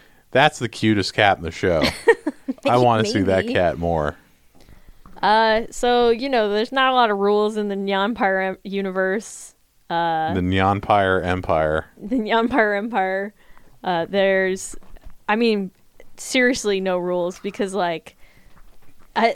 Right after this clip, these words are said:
Speaker 2: they almost introduced something in the, in the, the first couple episodes where they're, li-, it's like, "Wait, you're a guy? Like,
Speaker 1: Yeah.
Speaker 2: Nyan Pyre is a boy?" And then I was like, "Uh, I don't know. Like,
Speaker 1: Are the
Speaker 2: are,
Speaker 1: cats gay?
Speaker 2: are, is this, is this getting homophobic?" And then,
Speaker 1: Yeah.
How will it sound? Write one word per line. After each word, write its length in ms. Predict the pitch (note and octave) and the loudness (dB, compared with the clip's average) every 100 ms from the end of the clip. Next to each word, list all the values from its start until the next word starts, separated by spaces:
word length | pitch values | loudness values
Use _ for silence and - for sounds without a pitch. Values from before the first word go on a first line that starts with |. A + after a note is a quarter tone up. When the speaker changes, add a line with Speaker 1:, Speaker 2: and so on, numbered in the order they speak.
| G#3+ | -2
Speaker 2:
they 180 | A#3+ A#3+ | 2 6
almost 300 | C#4+ F#4 G4+ | 6 4 4
introduced 540 | F#4 - A#3+ G#3+ B3 - | 2 2 0 2 0 0
something 480 | C4 C#4+ D4+ C#4 | -4 -4 -8 -4
in 120 | B3 G3+ | -4 -4
the, 240 | G3 G3 - | -6 -8 -8
in 160 | G3+ | -6
the, 140 | G3 F#3 - | -6 -8 -10
the 80 | G3+ | -10
first 320 | - G3+ A3 | -6 -6 -2
couple 240 | A#3 A3 A3+ | -2 0 0
episodes 340 | B3+ A#3 A3+ | 0 -2 -2
where 100 | G#3 | -2
they're, 140 | F#3+ | 0
li-, 220 | F#3+ F3+ - _ | -2 -4 -10 _
it's 140 | F#3 - | -14 -6
like, 240 | F#3 D#3+ - - - | -6 -6 -16 -20 -2
"Wait, 360 | C#4+ D#4 G3+ - - - | 2 2 2 -4 -20 -8
you're 260 | G3+ E4 E4+ | 0 4 4
a 60 | |
guy? 640 | G#3+ G3 F#3 A3+ C#4+ E4 E4+ - - - - | 2 2 4 4 4 0 -4 -10 -20 -20 -6
Like, 540 | G3+ F#3+ F3+ - - - - _ - | -2 -2 -4 -14 -20 -20 -20 _ -2
Speaker 1:
Yeah. 180 | F#2+ F#2 | 4 6
Speaker 2:
Nyan 180 | B3+ C#4+ | 4 4
Pyre 200 | D4+ D4 | 4 4
is 80 | C4+ | 2
a 40 | |
boy?" 560 | F3+ F#3+ G#3+ D4 F4 F4 - - _ _ - - | 0 2 4 4 4 -2 -18 -20 _ _ -20 -12
And 180 | G3+ G3+ | -6 -2
then 80 | |
I 80 | G3+ | -2
was 100 | G#3+ | 0
like, 240 | G#3 G3 - | -2 -4 -6
"Uh, 140 | G#3+ A#3+ C#4+ C#4+ D4 D4 - C#4+ C4 | -8 -8 -10 -14 -16 -18 -18 -18 -6
I 100 | C4 | 0
don't 160 | C#4+ C4+ | 4 6
know. 360 | A#3+ A3+ A3 G#3+ | 8 10 8 4
Like, 360 | G#3+ G#3+ G#3 - | 4 2 0 2
Speaker 1:
Are 80 | A#2 | 4
the 80 | A#2+ | 6
Speaker 2:
are, 80 | G#3 | 8
Speaker 1:
cats 340 | F3+ F#3 - | 8 6 0
gay? 800 | A2+ G2 F#2+ G#2+ G#2+ C#3+ F#3+ A3 | -10 -4 2 4 6 6 8 8
Speaker 2:
are, 120 | A#3 A#3+ | 6 0
is 120 | B3 | -2
this, 360 | C4 - - - | -4 -6 -10 -8
is 120 | B3 | -6
this 160 | A#3+ C4 | -4 -2
getting 220 | B3+ B3 | 0 0
homophobic?" 840 | C4 A#3+ A#3+ B3 B3 B3 B3 B3+ B3 | 0 0 -2 0 2 2 0 0 -2
And 140 | G#3 | 0
then, 200 | G#3 G#3 | 0 2
Speaker 1:
Yeah. 300 | F#3+ F#3 F2 | 2 2 2